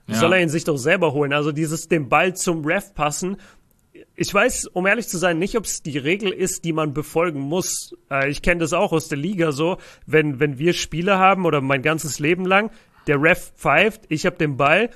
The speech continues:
Speaker 2: dann hält mir, dann geht meistens einer der Refs zum Kampfgericht und, und sagt denen, was, was er eben gepfiffen hat. Und der andere Ref kommt dann immer so mit ausgestreckten Armen und fordert den Ball.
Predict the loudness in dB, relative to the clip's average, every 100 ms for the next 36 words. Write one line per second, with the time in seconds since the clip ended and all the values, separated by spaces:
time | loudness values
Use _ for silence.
0 | _ _ -2 0 2 2 4 4 4 2
1 | 2 0 2 0 0 -4 0 4 4 4
2 | 4 2 0 -4 -4 -2 -2 -2 -6 -4
3 | -4 -6 -4 -4 0 0 0 0 0 0
4 | -2 -4 -6 -6 -2 0 0 0 -2 -4
5 | -2 -2 0 -2 -4 -6 -14 -4 2 4
6 | 2 0 0 0 0 -2 -4 -2 0 0
7 | 0 -2 -2 -2 -4 -6 -6 -6 -6 -4
8 | -4 0 0 0 -4 -4 -2 0 0 -2
9 | 2 2 2